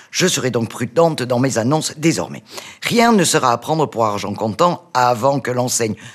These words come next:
ne soit ou supprimée ou installée. Et pour peu qu'on soit invité à l'inauguration, là, ce sera officiel de chez officiel.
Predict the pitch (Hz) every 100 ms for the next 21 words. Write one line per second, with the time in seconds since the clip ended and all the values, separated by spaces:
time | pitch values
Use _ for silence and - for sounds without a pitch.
0 | - 180 170 - 98 - - 202 - 120
1 | - 104 160 - 120 107 90 80 127 95
2 | 73 _ - - - - _ - 285 285
3 | 247 - 208 180 147 147 123 113 - 240
4 | 240 196 180 151 143 156 135 123 113 110
5 | 135 110 165 170 117 - - - - 240
6 | - 87 - - 247 151 127 - 196 127
7 | 117 190 131 85 - -